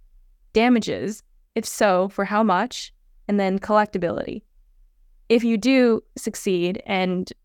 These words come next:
succeed in recovering damages, can you actually collect on those damages? So our tech can do a great job of screening for the first component,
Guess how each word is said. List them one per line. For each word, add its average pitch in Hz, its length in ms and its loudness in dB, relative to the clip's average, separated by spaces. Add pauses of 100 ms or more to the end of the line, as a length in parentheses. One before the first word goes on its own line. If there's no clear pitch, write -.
succeed 202 400 -4
in 190 100 0
recovering 185 580 -4
damages, 170 500 -4
can 202 160 0
you 196 80 2
actually 185 340 -2
collect 185 360 -4
on - 120 -2
those - 220 -6
damages? - 560 -6 (580)
So 202 640 2
our 214 160 0
tech 247 320 -4
can 208 240 -2
do 202 140 0
a 190 40 0
great 196 220 -2
job 185 240 -2
of 180 120 -10
screening 208 520 0
for 190 140 0
the 185 80 -2
first 247 280 -2
component, 180 540 -4